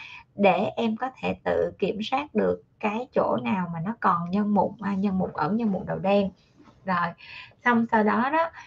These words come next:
sau khi cái việc em làm sạch xong á, thì em sẽ bôi B H A hoặc là em bôi retinol nó mới hiệu quả. Tại vì từ, tính từ cái lúc mà em làm sạch hết rồi á, thì nó mới sẽ giảm được những cái tình trạng tiếp xúc trên bề mặt da, những cái tình trạng mà gọi là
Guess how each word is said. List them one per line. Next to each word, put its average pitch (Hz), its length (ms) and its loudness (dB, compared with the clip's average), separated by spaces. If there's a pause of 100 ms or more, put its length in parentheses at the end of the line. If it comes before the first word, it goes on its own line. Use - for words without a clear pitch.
(240)
sau 247 140 12
khi 240 260 0
cái 269 120 2
việc 214 200 4
em 214 220 4
làm 190 120 2 (120)
sạch 170 160 -4 (120)
xong 208 260 2
á, 262 140 -6 (360)
thì 185 220 2
em 196 280 -2
sẽ 196 100 0
bôi 208 220 4
B 190 80 2
H 214 220 2 (100)
A 202 160 0
hoặc 208 280 0
là 180 100 -4
em 180 120 -4
bôi 202 180 0
retinol 190 500 -2
nó 214 120 0
mới 262 180 -2
hiệu 214 220 0
quả. 175 360 -2
Tại 185 160 0
vì 185 120 0 (160)
từ, 202 200 4 (120)
tính 302 340 -2
từ 214 260 4
cái 247 120 0
lúc 359 180 2 (120)
mà 202 80 2
em 202 220 -2
làm 196 120 2 (100)
sạch 170 180 -4
hết 262 220 0
rồi 185 280 4
á, 220 140 0 (420)
thì 196 180 6
nó 214 120 2
mới 262 160 0
sẽ 202 180 0 (100)
giảm 190 260 0
được 240 220 0
những 220 160 -6
cái - 160 -4
tình 175 200 -6
trạng - 200 -8
tiếp 262 140 -4
xúc 269 220 -6
trên 214 160 2
bề 190 80 0
mặt 170 240 -4
da, 190 260 0 (420)
những 185 140 0
cái 254 160 0
tình 180 140 0
trạng 180 260 -4
mà 170 200 -2
gọi 175 120 -6
là 165 160 -2